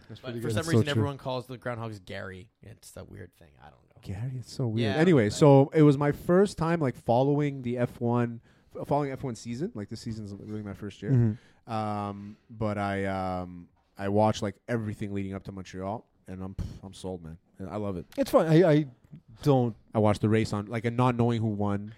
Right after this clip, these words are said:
Speaker 3: I watched
Speaker 1: Because
Speaker 3: it,
Speaker 1: of
Speaker 3: like,
Speaker 1: the early
Speaker 3: hours
Speaker 1: times,
Speaker 3: later.
Speaker 1: uh, I tend not to watch as much as I used to because, uh, I tend to be up later than <laughs> I used to be. So
Speaker 3: Well, I mean, sometimes, yeah, the earlier ones, like,
Speaker 1: yeah.
Speaker 3: the
Speaker 1: And
Speaker 3: ones
Speaker 1: then
Speaker 3: out
Speaker 1: this weekend I would have
Speaker 3: Middle
Speaker 1: watched, but
Speaker 3: East.
Speaker 1: we were out of town.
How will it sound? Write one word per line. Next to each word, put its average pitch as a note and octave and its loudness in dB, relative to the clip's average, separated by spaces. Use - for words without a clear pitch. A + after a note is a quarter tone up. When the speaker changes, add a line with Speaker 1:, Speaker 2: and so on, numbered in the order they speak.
Speaker 3:
I - -8
watched F#3 6
Speaker 1:
Because G#3 10
Speaker 3:
it, C4 0
Speaker 1:
of - 6
Speaker 3:
like, A3 -4
Speaker 1:
the F#3+ 0
early D#3+ 6
Speaker 3:
hours A#2 2
Speaker 1:
times, F2+ -6
Speaker 3:
later. - -12
Speaker 1:
uh, A#2+ 6
I B2 2
tend B2+ 2
not A#2 2
to A2 -2
watch G#2+ 0
as G#2+ 2
much G#2 -2
as G#2+ -2
I G#2 -2
used G#2 -2
to A2+ 0
because, G#2 0
uh, G2+ -4
I G#2+ -2
tend G#2 2
to F#2 -10
be G2+ -2
up F#2 -6
later G#2 -4
than G2+ -10
<laughs> F#2+ -6
I - -16
used - -20
to A#2+ -2
be. G#2+ -2
So G2+ -4
Speaker 3:
Well, G3+ 0
I G#3 0
mean, G3+ -2
sometimes, A3+ -6
yeah, E3+ 4
the C#3 0
earlier F3 2
ones, D#3+ -2
like, A2+ -4
Speaker 1:
yeah. F#2 0
Speaker 3:
the F2+ -6
Speaker 1:
And D3+ 12
Speaker 3:
ones F3 12
Speaker 1:
then D3+ 4
Speaker 3:
out B2 8
Speaker 1:
this E3 12
weekend D#3 6
I C3+ 6
would C3+ 6
have C3+ 6
Speaker 3:
Middle A#2+ 6
Speaker 1:
watched, G#2+ -2
but B2+ 8
Speaker 3:
East. A2+ 6
Speaker 1:
we B2 8
were A#2 6
out G#2 0
of F#2+ -8
town. F#2+ -6